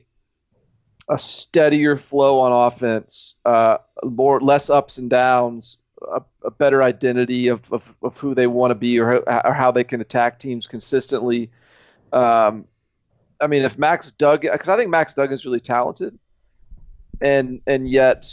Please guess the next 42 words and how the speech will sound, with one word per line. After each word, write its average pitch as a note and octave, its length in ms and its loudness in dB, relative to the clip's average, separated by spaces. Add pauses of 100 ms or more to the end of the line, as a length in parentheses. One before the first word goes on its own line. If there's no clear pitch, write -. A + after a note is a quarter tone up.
(1040)
he D#3 200 -6
wasn't D#3 320 2
necessarily C#3 500 2
confidence A#2+ 560 -2
inspiring G#2 440 -4
last G#2+ 300 -10
year. G#2+ 240 -14
He D#3 140 0
was, E3+ 160 4
like, C#3+ 120 4
a A#2 80 2
highlight C#3 380 0
guy. A2 280 -6 (360)
You D3 120 -4
know, C3 80 2
every C#3+ 180 -2
once D3 220 -2
in D#3 40 -4
a C#3 40 -6
while, B2+ 200 4
you, B2 120 -4 (160)
you B2+ 160 -6
know, A2+ 60 -2
you, A2+ 160 -10 (180)
you B2 80 -18
see C3+ 160 -8
a B2 40 -6
f-, - 120 -20 (100)
clip - 260 -2
floating B2 280 -2
around A#2+ 280 2
of A2 60 -4
a A2+ 60 -4
big A2+ 240 -6
throw B2 340 2
he A#2 80 0
made A#2 400 2
or A2+ 160 2
an A2+ 60 -2
impressive A#2+ 440 -4
run, A#2+ 420 2
but A#2 200 -2